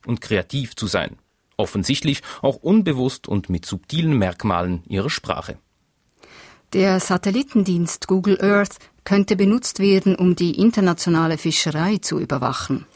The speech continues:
Speaker 1: Das schlagen kanadische Forscher vor. Sie zielen dabei auf die Fischzucht in großen Käfigen vor den Küsten. Solche Fischfarmen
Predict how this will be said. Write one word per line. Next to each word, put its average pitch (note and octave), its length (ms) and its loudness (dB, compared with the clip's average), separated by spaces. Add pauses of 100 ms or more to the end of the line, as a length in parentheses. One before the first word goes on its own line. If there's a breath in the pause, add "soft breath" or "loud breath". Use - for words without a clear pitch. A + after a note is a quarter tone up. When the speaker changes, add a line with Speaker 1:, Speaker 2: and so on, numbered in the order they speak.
(260 loud breath)
Speaker 1:
Das D3 180 0
schlagen B2 480 0
kanadische C3+ 540 -2
Forscher G#2+ 400 -2
vor. - 340 -8
Sie - 220 -10 (160)
zielen F#3 240 4
dabei C#3+ 380 0
auf C3+ 180 -2
die B2+ 180 -14
Fischzucht - 760 -4
in A2+ 120 2
großen B2 460 0
Käfigen B2 600 0 (220 loud breath)
vor A#2 220 -2
den B2+ 220 -2
Küsten. - 460 -4 (240)
Solche G2+ 360 -2
Fischfarmen D#3+ 800 0